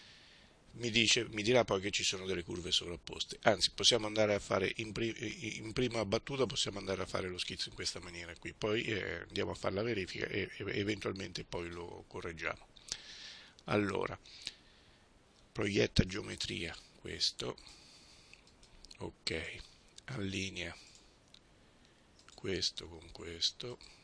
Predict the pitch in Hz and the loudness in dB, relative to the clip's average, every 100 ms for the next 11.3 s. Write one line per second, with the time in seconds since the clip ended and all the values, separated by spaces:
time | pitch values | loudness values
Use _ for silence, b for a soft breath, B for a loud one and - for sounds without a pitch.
0 | B B B B - - - - - - | B B B B -20 -18 -16 -14 -12 -10
1 | - - - - - - - - 98 95 | -12 -8 -10 -10 -18 -20 -16 -12 -8 -4
2 | - 95 95 98 95 95 - 90 - - | -2 -2 -2 -4 -4 -4 -4 -4 -4 -4
3 | 92 92 92 92 87 90 - - - - | -4 0 2 2 -2 -8 -14 -16 -20 -20
4 | - - - - - - 98 101 110 135 | -14 -10 -10 -12 -10 -6 -6 -8 -8 -6
5 | 139 - - - - - - - - - | -6 -10 -20 -20 -20 -20 -20 -20 -20 -20
6 | - - - _ - - _ - - - | -20 -20 -20 _ -20 -20 _ -20 -20 -20
7 | - - - 90 - 90 - 92 92 - | -4 0 0 0 -4 -6 -6 -2 -2 -4
8 | - 92 92 87 95 90 92 90 - 92 | -8 -8 -10 -8 -6 -8 -8 -10 -10 -12
9 | 87 98 95 92 90 - - - 98 98 | -2 0 2 0 -2 -4 -8 2 4 4
10 | 90 90 95 92 92 87 90 92 104 135 | 0 -6 -6 -6 -8 -8 -6 -8 -8 -8
11 | 117 113 | -8 -10